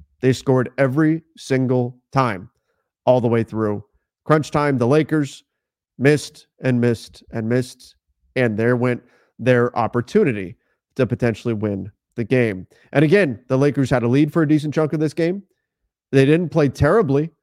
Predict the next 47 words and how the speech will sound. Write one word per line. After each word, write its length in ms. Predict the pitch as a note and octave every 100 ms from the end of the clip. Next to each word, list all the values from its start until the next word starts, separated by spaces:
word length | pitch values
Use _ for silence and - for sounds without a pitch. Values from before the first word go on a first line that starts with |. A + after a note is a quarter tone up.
| _ _ _ _
but 120 | - B2+
when 180 | B2
it 80 | A#2
was 160 | A#2 A2
time 380 | C3 B2+ D#3 D3+
to 100 | D#3+
win 240 | E3+ E3+
the 80 | E3
game, 420 | C#3 A#2+ A2 A2 _ _ _ -
Denver 360 | B2+ B2 A2 B2
did 240 | A#2+ A2
not 200 | A#2 G#2
miss 280 | A2+ A2 -
a 40 |
shot. 320 | - B2+ G#2+
And 120 | - C#3
you 60 |
know 100 | D#3+
what? 120 | E3
We've 140 | D#3 D3+
got 140 | D#3+
a 60 | C3+
lot 300 | B2+ D#3+ G#3+
of 80 | F#3+
things 220 | G3 E3+
to 60 | D3+
get 160 | C#3+
into 280 | D3 D3 E3
here. 260 | E3+ F3 - _ _
We 120 | - C3
got 100 | C3
a 60 |
lot 180 | A#2+ D3+
of 100 | D3+
things 200 | D#3 C#3
to 80 | C3
talk 280 | D3+ C#3+ C3+
about, 240 | C#3+ C#3
to 60 | A#2+
look 180 | B2+ C#3+
at 120 | B2
why 300 | A2+ B2 D3
this 180 | C#3+ C3+
happened 320 | C3+ B2+ A#2+
and 80 | A2
why, 220 | B2+ C#3
and, 280 | C#3 A#2+